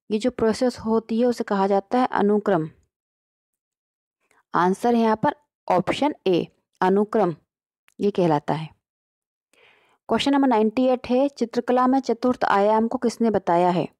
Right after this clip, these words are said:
तो चिर-, अ, चित्रकला में जो च-, चतुर्थ आयाम है, इसे बनाया था रशियन कलाकार, बताया था मिखेल लारियोनोवा ने। आंसर यहाँ पर ऑप्शन बी,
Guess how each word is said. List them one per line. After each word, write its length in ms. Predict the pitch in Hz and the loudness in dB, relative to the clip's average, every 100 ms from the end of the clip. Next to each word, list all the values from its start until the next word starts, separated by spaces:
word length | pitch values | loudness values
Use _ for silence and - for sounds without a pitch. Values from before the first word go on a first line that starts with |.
| _ _ _ _ _ _ _ _ _ - | _ _ _ _ _ _ _ _ _ -2
तो 100 | 240 | -2
चिर-, 800 | - - 285 - _ _ - | -2 -2 -2 -4 _ _ -4
अ, 200 | 214 208 | 0 2
चित्रकला 460 | 208 247 262 247 233 | 0 0 -2 2 2
में 120 | 240 | 2
जो 100 | 247 | 0
च-, 200 | 240 208 - 214 | 0 -2 -2 -4
चतुर्थ 340 | 202 240 240 | 0 0 2
आयाम 400 | 214 196 208 202 | 2 4 2 2
है, 220 | 208 294 - _ _ _ _ _ _ 214 | 2 0 -4 _ _ _ _ _ _ -6
इसे 200 | - 247 | 0 0
बनाया 400 | 233 226 220 220 | 2 2 2 0
था 200 | 269 254 | 0 2
रशियन 640 | 202 - 233 247 262 240 _ _ | 2 0 0 2 2 -2 _ _
कलाकार, 600 | 196 185 190 - 208 262 | 0 2 2 0 0 0
बताया 400 | 233 185 190 190 | -2 -2 0 0
था 220 | 190 302 - _ _ _ _ _ - | 0 -2 -4 _ _ _ _ _ -2
मिखेल 600 | 214 208 226 240 285 269 _ _ _ _ _ _ 185 | -2 -2 0 2 2 0 _ _ _ _ _ _ -2
लारियोनोवा 720 | 196 214 247 226 190 175 175 | 2 2 2 2 4 2 2
ने। 200 | 170 - - _ _ _ _ _ _ _ _ _ - | -2 -6 -16 _ _ _ _ _ _ _ _ _ -6
आंसर 420 | 175 180 - 220 | -2 -2 -2 -2
यहाँ 240 | 214 202 208 | 0 0 -2
पर 180 | 277 - - | -6 -6 -2
ऑप्शन 520 | 185 175 - 247 233 | 0 0 -4 -4 -4
बी, 440 | 196 190 220 320 | -2 -2 -2 -6